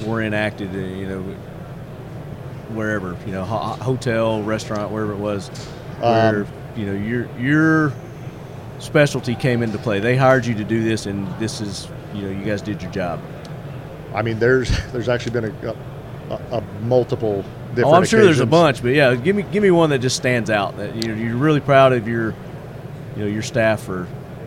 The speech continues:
Speaker 1: for handling it
Speaker 2: Um,
Speaker 1: the way they did.
Speaker 2: I'm, I'm gonna talk about two incidents.
Speaker 1: Okay.
Speaker 2: One,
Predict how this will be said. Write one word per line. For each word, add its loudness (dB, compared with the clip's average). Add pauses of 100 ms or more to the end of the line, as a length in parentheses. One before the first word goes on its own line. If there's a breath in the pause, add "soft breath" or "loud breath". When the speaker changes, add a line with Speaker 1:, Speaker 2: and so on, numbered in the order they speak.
(200)
Speaker 1:
for -6
handling -4
it -8
Speaker 2:
Um, 6
Speaker 1:
the -2
way 0
they -2
did. -6 (180)
Speaker 2:
I'm, 2
I'm 2
gonna 2
talk 4
about 4 (120)
two 2
incidents. -4 (180)
Speaker 1:
Okay. 6
Speaker 2:
One, 4